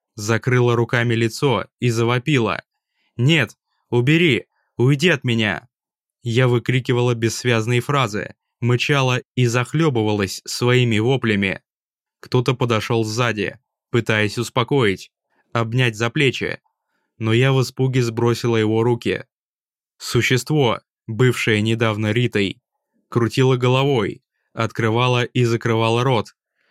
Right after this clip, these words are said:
Кровавые дорожки удлинялись,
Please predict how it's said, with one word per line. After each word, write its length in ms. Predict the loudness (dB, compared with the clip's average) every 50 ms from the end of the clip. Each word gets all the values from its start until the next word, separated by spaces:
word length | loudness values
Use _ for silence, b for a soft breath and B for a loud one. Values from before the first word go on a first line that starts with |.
| _ _ _ _ _ _ _
Кровавые 580 | -4 -2 0 2 2 2 2 2 2 2 2 2
дорожки 600 | 2 2 2 2 2 2 0 0 0 0 0 0 -2
удлинялись, 840 | -4 -2 0 0 2 2 2 2 2 0 0 -2 -4 -6 -10 -16